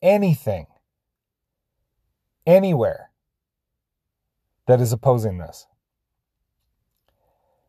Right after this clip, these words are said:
I heard a little bit about it on C T V Question Period when Evan Solomon was interviewing the, uh, Minister of Heritage, um,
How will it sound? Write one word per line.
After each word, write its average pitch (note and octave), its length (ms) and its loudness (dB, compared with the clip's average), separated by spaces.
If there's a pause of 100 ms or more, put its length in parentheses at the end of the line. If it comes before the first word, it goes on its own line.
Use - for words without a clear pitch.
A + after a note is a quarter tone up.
(340)
I - 80 0
heard C3 200 4
a C3 40 -2
little C#3+ 340 4
bit D#3+ 180 0
about D3 320 4
it C#3+ 140 2
on C3 480 0
C D3 260 -10
T C#3+ 120 -10
V C3 160 -8
Question C3+ 460 0
Period A#2+ 400 -4
when A#2 180 -4
Evan A2+ 300 -2
Solomon A#2 440 0
was G2+ 260 -10 (360)
interviewing A#2 640 -2
the, G2+ 420 -6 (120)
uh, G2+ 220 -2
Minister A#2+ 640 -4
of G2 240 -10
Heritage, A2+ 720 -6 (760)
um, G#2 520 0